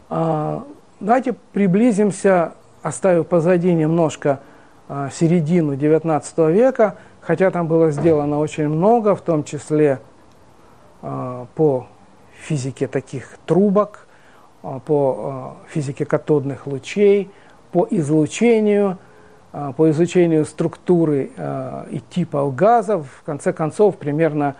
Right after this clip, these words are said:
а, в те же времена и Менделеев создал свою,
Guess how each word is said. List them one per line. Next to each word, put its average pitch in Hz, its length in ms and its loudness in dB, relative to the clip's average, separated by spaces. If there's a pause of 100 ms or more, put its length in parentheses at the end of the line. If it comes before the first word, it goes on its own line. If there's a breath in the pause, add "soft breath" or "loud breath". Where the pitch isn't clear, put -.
(440 loud breath)
а, 131 400 -4
в - 80 -16
те 156 140 0
же 143 140 0
времена 147 600 2
и 160 40 0
Менделеев 165 520 2
создал 127 420 -8
свою, 123 380 -8